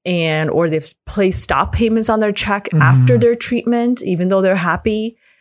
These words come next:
Speaker 1: Um, and when you try to contact them or call them, it's unfortunate and they won't answer you.
Speaker 2: Yeah.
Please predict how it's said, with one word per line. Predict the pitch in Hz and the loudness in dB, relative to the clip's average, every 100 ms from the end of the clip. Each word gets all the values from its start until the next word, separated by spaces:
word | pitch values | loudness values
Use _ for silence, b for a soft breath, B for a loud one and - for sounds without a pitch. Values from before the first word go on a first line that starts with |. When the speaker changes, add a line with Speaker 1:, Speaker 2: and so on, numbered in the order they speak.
| b b | b b
Speaker 1:
Um, | 175 170 170 165 | -2 0 0 -2
and | - | -2
when | 175 | -2
you | 175 | -2
try | 170 185 | -2 -4
to | 170 | -4
contact | - 175 175 175 160 - | -2 -2 -2 -2 -4 -2
them | 165 160 | -4 -2
or | 147 | -6
call | - 175 170 | -6 -2 -2
them, | 160 156 | -2 -4
it's | 151 | -4
unfortunate | 151 147 160 156 - 175 | -6 -6 -6 -6 -6 -8
and | 147 | -4
they | 151 | -4
won't | 151 - | -4 -8
answer | - - - | -12 -12 -14
you. | - - - | -14 -20 -8
Speaker 2:
Yeah. | - 139 127 | 0 2 2